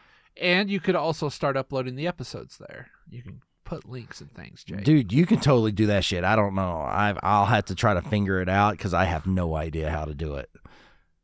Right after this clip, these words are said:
Speaker 1: You give me shit for fuck the cake and you said, "I have to finger it out." You have no fucking right, Jake. I will ha-, I will say, "Have your cake and fuck it too"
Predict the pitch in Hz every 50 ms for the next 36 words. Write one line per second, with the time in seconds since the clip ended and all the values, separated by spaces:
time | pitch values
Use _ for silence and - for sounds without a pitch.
0 | _ _ _ _ _ _ _ _ _ _ _ _ _ _ _ _ _ - - -
1 | - _ _ _ _ _ - _ _ _ _ - 135 127 143 156 156 160 170 170
2 | 170 170 170 160 _ - 160 151 147 131 143 151 147 131 - - - - 156 139
3 | 123 110 - - _ _ - _ - - 117 104 - _ _ - - _ - 147
4 | 139 - _ _ _ _ - 135 131 _ - - - 151 135 113 107 110 _ -
5 | - - 117 110 110 110 120 131 131 - - 147 131 127 - - 123 123 110 127
6 | 120 - - 113 _ - - 135 123 120 117 117 113 113 113 117 110 95 - 58
7 | - _ _ - - - - - - - - 135 143 202 254 277 226 156 123 104
8 | - - _ _ - 165 165 147 117 117 113 123 123 123 127 143 180 196 185 -
9 | - - _ - - - 190 - - - 180 180 170 151 135 123 123 131 139 135
10 | 113 98 - _ _ - - 98 95 95 98 - _ - _ _ _ _ _ _
11 | _ _ _ _ _ _ _ _ _ _ _ _ _ _ _ _ _ - 131 143
12 | 180 208 208 208 196 170 - - - 160 175 175 - - 156 180 208 214 - -
13 | - 175 170 147 - - 160 151 156 175 190 185 - 185 165 160 160 147 - -
14 | - 156 156 - 185 - - - 175 151 120 110 127